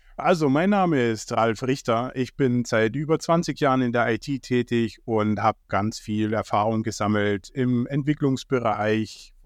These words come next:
von Software, hab, äh, auch Infrastrukturthemen schon begleitet und bin mittlerweile seit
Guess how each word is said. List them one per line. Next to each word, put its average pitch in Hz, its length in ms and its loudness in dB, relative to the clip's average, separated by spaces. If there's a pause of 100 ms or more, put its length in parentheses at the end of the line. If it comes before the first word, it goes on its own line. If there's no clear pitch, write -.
(120)
von 117 240 -2
Software, 170 640 2 (500)
hab, 113 320 -4
äh, 117 40 -6
auch 110 720 -2
Infrastrukturthemen 131 1120 2
schon 123 300 0
begleitet 107 720 0
und 113 240 -6
bin 113 460 0
mittlerweile 113 720 0
seit 101 340 -2